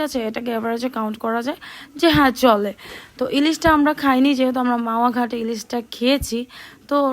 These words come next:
রাতে মানে একটু টায়ার্ড লাগতেছিল, just একটা কফি আমরা দুজনে ভাগাভাগি করে খেলাম, আমি আর আমার হাজব্যান্ড। আর কফি বেশি খেলেও হচ্ছে রাতে ঘুম আসে না, আমি একটু খেয়েছি তাতেই হয়তো বা তিনটা চারটা পর্যন্ত জেগে থাকবো। So that's the final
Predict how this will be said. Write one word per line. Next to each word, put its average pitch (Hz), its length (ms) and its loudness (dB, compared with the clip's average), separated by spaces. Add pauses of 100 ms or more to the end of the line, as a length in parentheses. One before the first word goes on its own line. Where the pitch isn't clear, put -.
রাতে 233 280 -2 (400)
মানে 220 160 -2 (100)
একটু 214 140 -8 (100)
টায়ার্ড 240 320 0
লাগতেছিল, 247 360 -6 (120)
just 233 160 -4 (100)
একটা 247 160 -8 (100)
কফি 233 320 -6
আমরা 226 200 -4
দুজনে 220 340 -4 (420)
ভাগাভাগি 247 460 0
করে 226 200 -2
খেলাম, 247 180 2 (120)
আমি 226 180 0
আর 220 160 -2
আমার 220 220 -2
হাজব্যান্ড। 220 380 -4 (760)
আর 226 80 4 (160)
কফি 233 220 4 (100)
বেশি 233 260 2
খেলেও 247 280 4
হচ্ছে 247 160 0 (100)
রাতে 214 160 -4 (120)
ঘুম 240 160 6 (100)
আসে 226 200 -2
না, 240 60 0 (100)
আমি 240 180 0
একটু 254 200 -6
খেয়েছি 240 220 -2 (100)
তাতেই 226 260 -4
হয়তো 220 220 -4
বা 208 60 -4 (460)
তিনটা 247 340 -2
চারটা 226 260 -4
পর্যন্ত 214 240 -8 (140)
জেগে 208 260 -2
থাকবো। 214 240 -4 (440)
So - 80 0 (220)
that's 233 320 0
the 254 100 6 (260)
final 262 360 2